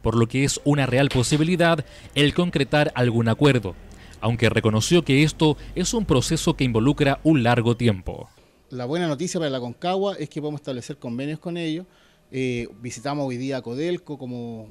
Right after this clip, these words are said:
Speaker 2: líder mundial de, de producción de cobre, eh, y esta zona que tiene una proyección al menos de setenta años en producción de metales, por lo tanto, eh, el negocio que ellos pueden visualizar a largo plazo, eh,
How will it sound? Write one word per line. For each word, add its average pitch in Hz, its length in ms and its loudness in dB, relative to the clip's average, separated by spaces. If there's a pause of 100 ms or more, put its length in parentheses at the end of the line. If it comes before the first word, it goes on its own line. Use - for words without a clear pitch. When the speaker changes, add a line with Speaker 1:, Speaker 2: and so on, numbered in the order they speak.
Speaker 2:
líder 139 240 -4
mundial 131 540 -4
de, 151 320 -6 (420)
de 117 420 -6
producción 120 440 -8
de 123 100 -8
cobre, 165 460 -4 (200)
eh, 113 380 -12
y 127 160 -8
esta 127 340 -8
zona 180 360 -4
que 120 240 -8 (260)
tiene 151 160 -2
una 139 80 -4
proyección 127 600 -8 (340)
al 117 140 -8
menos 165 180 -2
de 147 60 -2
setenta 147 400 -8
años 170 160 -4
en 156 60 -8
producción 160 540 -10 (280)
de 123 100 -10
metales, 175 380 0
por 151 100 -10
lo 135 80 -8
tanto, 165 380 -6 (380)
eh, 131 260 -2
el 135 120 -2
negocio 170 400 -2
que 160 120 -2
ellos 165 180 -2
pueden 165 300 -4
visualizar 135 540 -6
a 160 40 -4
largo 151 260 -4
plazo, 180 440 -4 (420)
eh, 127 560 -2